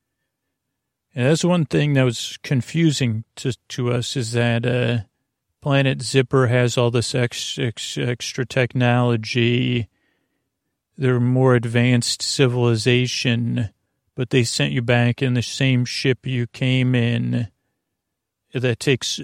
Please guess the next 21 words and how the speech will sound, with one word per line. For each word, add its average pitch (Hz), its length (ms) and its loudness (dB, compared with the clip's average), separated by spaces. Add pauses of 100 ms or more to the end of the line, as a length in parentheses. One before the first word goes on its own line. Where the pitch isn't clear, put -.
so - 300 -2
much 123 360 -2
time 120 640 0 (120)
to 131 180 -4
cross 120 720 -4
a 147 140 -6
space - 760 -4
and, 127 300 -4
and 120 240 -2
that 120 140 0
you 113 80 -4
had 120 160 0
to 117 100 -2
rest. 117 720 -2 (920)
Why 131 180 4
do 135 140 6
things 135 260 -2
have 135 220 2
to - 80 -14
be 131 100 -4
cut, 127 260 -2